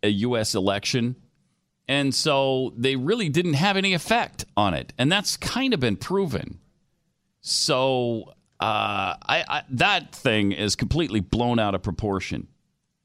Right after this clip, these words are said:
But they love that excuse. They love to blame the Russians for this. At least she does. Triple eight nine hundred thirty-three ninety-three. Eight eight eight, nine hundred, thirty-three ninety-three.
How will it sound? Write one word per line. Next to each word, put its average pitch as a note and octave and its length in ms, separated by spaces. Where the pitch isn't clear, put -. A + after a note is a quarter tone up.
But A2+ 120
they C3 140
love B2+ 680
that A2 240
excuse. - 680
They A2+ 200
love A#2 500
to G#2+ 80
blame F#2+ 560
the G#2 120
Russians A2+ 440
for D#2+ 160
this. - 360
At G2+ 140
least D3 180
she C#3+ 200
does. B1 380
Triple D#3+ 340
eight D#3 260
nine B2+ 300
hundred B2 300
thirty-three A#2+ 480
ninety-three. G#2 640
Eight C3 200
eight A#2 140
eight, A#2 280
nine A#2 220
hundred, G2+ 380
thirty-three B2+ 640
ninety-three. G2 680